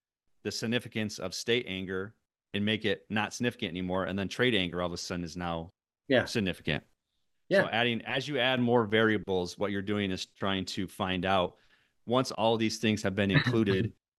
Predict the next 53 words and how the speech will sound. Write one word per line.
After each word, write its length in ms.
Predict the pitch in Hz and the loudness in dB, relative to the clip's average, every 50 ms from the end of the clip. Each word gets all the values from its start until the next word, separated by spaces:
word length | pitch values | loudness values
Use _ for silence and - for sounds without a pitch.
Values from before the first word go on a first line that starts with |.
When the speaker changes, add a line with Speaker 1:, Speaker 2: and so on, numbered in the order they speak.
| _ _ - | _ _ -6
Speaker 1:
which 360 | - 107 123 117 - - - 113 | -2 0 2 2 2 0 -2 -2
one 340 | 107 113 120 117 110 107 | 0 2 4 4 4 2
is 240 | - - 95 90 - | 0 -2 -6 -4 0
really 240 | 98 104 104 101 98 | 2 4 4 4 4
the 80 | 95 92 | 2 2
one 180 | 92 95 92 | 0 0 0
that's 160 | 92 90 85 | 0 -2 -4
predicting 420 | - - 101 87 98 92 - 98 92 | -6 -6 -4 -2 -2 -2 -2 -2 0
the 120 | 92 90 | 0 2
outcome. 340 | 92 92 90 - 82 76 71 | 0 0 -2 -4 -6 -10 -10
So 200 | - _ - - | -10 _ -8 -4
that's 200 | 90 95 98 - | -2 -2 0 2
what 120 | - 110 98 | 2 2 2
we're 80 | 98 | 2
trying 300 | 87 - - 104 95 92 - | 0 0 0 0 0 0 -2
to 80 | - 87 | -2 -2
do, 160 | 85 98 95 | 0 0 0
is 120 | 90 80 - | 0 -2 -4
add 260 | 82 85 90 87 80 - _ _ - | -4 -2 -2 -2 -4 -8 _ _ -4
additional 440 | 85 85 78 92 85 - - 87 80 | -2 0 2 2 2 2 0 0 2
variables 440 | 82 90 90 90 85 85 82 - - | 2 4 4 4 4 2 -2 -2 -4
to 120 | - 90 | -8 -10
the 80 | 82 80 | -8 -4
analysis. 600 | 80 101 120 117 104 - - 98 90 87 - - - - _ _ _ _ _ _ _ - | -2 0 0 0 0 2 2 4 4 2 2 -4 -8 -14 _ _ _ _ _ _ _ -4
Speaker 2:
And 140 | 160 156 | -2 -2
it's 100 | 151 147 | -2 -2
Speaker 1:
Straight 240 | - - 156 135 107 | -2 0 0 0 0
Speaker 2:
tricky. 180 | - 117 104 95 - _ _ _ _ _ _ _ _ - | 0 -6 -8 -10 -12 _ _ _ _ _ _ _ _ -4
Speaker 1:
anger 260 | 104 104 101 98 101 95 | -2 0 0 0 0 -2
being 160 | 95 98 90 | -2 -2 -2
one 100 | 90 90 | -2 -2
of 60 | 87 | -4
'em. 160 | 90 90 87 - _ _ _ _ _ _ - | -4 -6 -6 -8 _ _ _ _ _ _ -8
Speaker 2:
Mm. 140 | 113 107 92 - - | -8 -8 -8 -4 0
Speaker 1:
Yeah. 260 | 98 98 90 76 71 - _ _ _ _ _ _ _ _ | 2 2 2 2 0 -6 _ _ _ _ _ _ _ _
Speaker 2:
It's 160 | - 165 156 | -4 -4 -2
tricky, 420 | - - 151 131 104 - 131 127 127 120 | 0 0 0 0 0 0 -2 -2 -2 -4
Speaker 1:
Um, 20 | |
Speaker 2:
and 180 | 127 127 127 127 123 - | -4 -6 -6 -6 -6 -8
we, 60 | 123 | -8
we, 160 | 123 123 127 - | -8 -8 -6 -2
we're 120 | 135 143 143 | 2 4 6
not 160 | 147 151 147 | 6 4 4
gonna 120 | 151 151 | 2 2
go 160 | 135 135 139 | 2 4 4
into 200 | 135 131 131 127 120 | 4 4 4 2 0
type 420 | 120 - - - 147 135 120 - | -2 -6 -6 -2 0 0 0 0
one 200 | 127 123 127 123 | 0 2 2 2
and 120 | 123 120 117 | 2 0 -2
type 280 | - 123 120 117 117 | -2 -4 -4 -4 -4
two 260 | - - - 123 120 | -6 -6 -2 -2 0
Speaker 1:
No. 100 | 113 107 | 0 0
Speaker 2:
errors 320 | 110 110 113 113 117 113 | 0 0 0 0 -2 -4